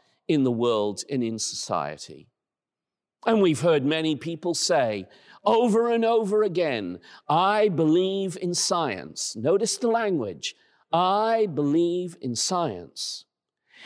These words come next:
And we've heard others say, "We must let science lead us."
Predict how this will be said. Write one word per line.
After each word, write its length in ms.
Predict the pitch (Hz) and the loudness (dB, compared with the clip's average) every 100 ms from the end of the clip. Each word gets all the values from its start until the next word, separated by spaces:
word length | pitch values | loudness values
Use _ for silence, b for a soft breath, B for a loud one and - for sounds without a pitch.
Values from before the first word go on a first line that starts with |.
| B | B
And 160 | 214 208 | 2 4
we've 200 | 185 147 | 4 4
heard 240 | 185 185 | 2 4
others 340 | 208 226 202 | 2 2 0
say, 400 | - 170 127 117 - B B | 0 0 0 -2 -6 B B
"We 380 | 147 240 254 247 | 2 2 2 2
must 500 | 226 220 214 - 170 | 0 0 0 -2 2
let 380 | 180 185 - | 2 2 -2
science 840 | - - 202 196 196 190 175 - 151 | -4 -2 -2 0 -2 -2 -4 -4 -2
lead 400 | 156 240 247 117 | 0 0 -2 -6
us." 580 | 71 - - - - | -8 -8 -8 -6 -8